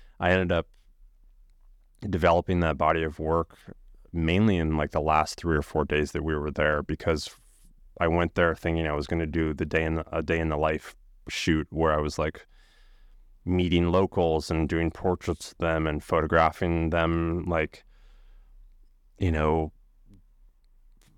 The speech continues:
doing a whale hunt or whatever it was that they were, were doing up there. I went in there completely naive and, and, um, kind of intentionally so. And then it very quickly,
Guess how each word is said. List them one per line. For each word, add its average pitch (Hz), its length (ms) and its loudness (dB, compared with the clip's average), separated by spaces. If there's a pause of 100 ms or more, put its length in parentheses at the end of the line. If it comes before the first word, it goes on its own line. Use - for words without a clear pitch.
(1160)
doing 92 280 2
a 87 60 2
whale 92 360 2
hunt 80 360 -2
or 80 120 2
whatever 90 400 2
it 85 60 0
was 85 220 0
that 87 120 -2
they 135 140 0
were, 113 220 0 (160)
were 104 260 2
doing 104 240 2
up 92 120 0
there. 82 120 4
I 82 60 4
went 95 220 2
in 98 100 2
there 87 140 2
completely 87 540 -2
naive 82 720 0
and, 82 380 0 (800)
and, 82 360 0
um, 80 540 0 (680)
kind 107 220 0
of 110 60 2
intentionally 80 680 -2
so. 73 440 -4 (260)
And 87 160 0
then 85 140 2
it 80 140 -2
very 90 460 2 (100)
quickly, 82 680 -2